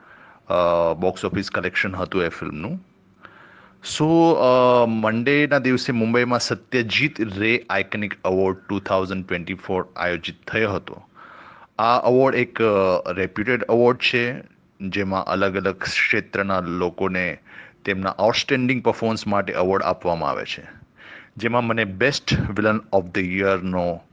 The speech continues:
એવોર્ડ મારી ફિલ્મ ધમાકા માટે મળ્યો છે. અને, અ, આ મારો થર્ડ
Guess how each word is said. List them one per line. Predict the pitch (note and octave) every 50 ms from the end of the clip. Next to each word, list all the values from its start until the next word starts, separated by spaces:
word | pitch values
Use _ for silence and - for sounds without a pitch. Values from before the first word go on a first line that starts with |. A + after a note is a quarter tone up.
| _ _ - - - - - _ _ -
એવોર્ડ | F#2+ F#2 G2 G2+ G#2 G#2
મારી | F#2+ F#2+ F#2+ F#2 F#2+
ફિલ્મ | F2+ - G2+ F#2 F2+ F2+
ધમાકા | F2+ F#2 F2 F2+ F2+ E2+ G2 F#2
માટે | F2+ F2 F2 E2+ - - F2+
મળ્યો | E2+ E2 E2 E2 E2 F2 D#2+
છે. | - - - - - - - _ _ _ - - - - - - - _ _ _ _ _ _ _ _ _ _ _ _
અને, | A#2 B2+ C#3+ D3+ D3+
અ, | A2+ B2 C3 B2+ B2 A#2 A2 G#2+ G#2+ G#2 G#2 F#2+ G2+ F#2+ - - - -
આ | G#2+ B2 C3+
મારો | C#3 C#3 C#3 C#3 C3+
થર્ડ | C3 - - - D#3 E3 E3+